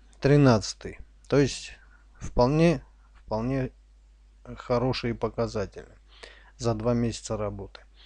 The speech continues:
Э, у меня тут три активных пакета. Вот, вот они, по два доллара. Три активных пакета. По самому первому из них не выплачено и половины.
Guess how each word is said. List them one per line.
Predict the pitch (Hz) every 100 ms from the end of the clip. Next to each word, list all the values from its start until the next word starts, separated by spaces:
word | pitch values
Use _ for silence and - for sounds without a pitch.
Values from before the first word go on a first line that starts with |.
| - - _ _ _ _ _
Э, | 127 120 - _ - - _ _ _ _
у | 147
меня | 151 165 180
тут | 180 - 160 - _
три | 151 156 175 -
активных | 127 - 143 143 143 -
пакета. | 127 123 104 95 - - - _ _ - _ _
Вот, | 98 95 - - -
вот | 117 110 101
они, | 95 95 - -
по | - 110
два | 104 104
доллара. | 98 104 98 95 85 -
Три | - 117
активных | 104 101 - 107 107 -
пакета. | 110 117 170 156 123
По | - 123
самому | - 131 120 117 113
первому | 101 123 113 107 107 110
из | 113 131
них | 165 -
не | 117
выплачено | 120 135 139 127 - 127 120
и | 117
половины. | - 113 117 113 101 90